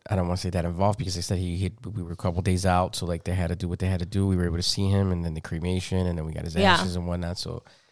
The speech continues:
Speaker 2: They, like,
Speaker 1: the
Speaker 2: saved him, basically, like, put his little body, like, in, you know, however they,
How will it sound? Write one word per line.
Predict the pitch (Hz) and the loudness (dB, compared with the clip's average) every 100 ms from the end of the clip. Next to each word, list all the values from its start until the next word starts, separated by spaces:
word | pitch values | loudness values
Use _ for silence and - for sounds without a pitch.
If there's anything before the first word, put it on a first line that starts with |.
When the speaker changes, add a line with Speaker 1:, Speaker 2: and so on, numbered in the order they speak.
| _ _ | _ _
Speaker 2:
They, | - 233 | 2 6
like, | 226 | 6
Speaker 1:
the | 214 | 6
Speaker 2:
saved | 220 220 208 | 8 8 6
him, | 214 196 196 196 | 4 4 2 0
basically, | 196 202 202 196 185 180 | 4 4 4 2 2 4
like, | 170 165 165 - _ _ _ | 2 2 0 -4 _ _ _
put | - 214 | -2 0
his | 220 180 | 0 0
little | 190 185 | 2 2
body, | 175 170 165 165 165 - | 4 2 0 0 -2 -2
like, | 165 170 170 | -2 -2 -2
in, | 170 165 165 - | -2 -2 -6 -6
you | 175 | -4
know, | 165 156 165 | -2 -2 -2
however | 160 160 160 | -2 -2 -2
they, | 156 156 156 | -2 -4 -6